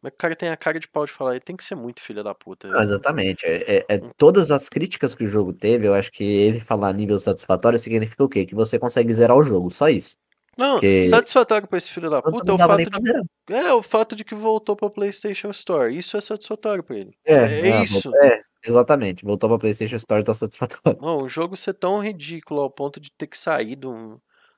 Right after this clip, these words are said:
Speaker 1: do, a, a, a Sony ter que tirar da, da P S N é
Speaker 2: Seis
Speaker 1: ridículo.
Speaker 2: fucking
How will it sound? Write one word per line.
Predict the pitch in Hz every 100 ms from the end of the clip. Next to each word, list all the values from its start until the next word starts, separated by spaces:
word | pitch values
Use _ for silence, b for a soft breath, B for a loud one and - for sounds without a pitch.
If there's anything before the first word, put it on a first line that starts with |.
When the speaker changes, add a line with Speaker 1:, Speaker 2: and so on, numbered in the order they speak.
| _
Speaker 1:
do, | _ 107 107 - 82 69 113 98
a, | 110 101 104 -
a, | 104 _ 104
a |
Sony | - 123 143
ter | 151
que | 151
tirar | - - 107 110 147
da, | 117 107
da | 98
P | - 107
S | 107 -
N | 110
é | 185
Speaker 2:
Seis | 233 156
Speaker 1:
ridículo. | - - 117
Speaker 2:
fucking | - 151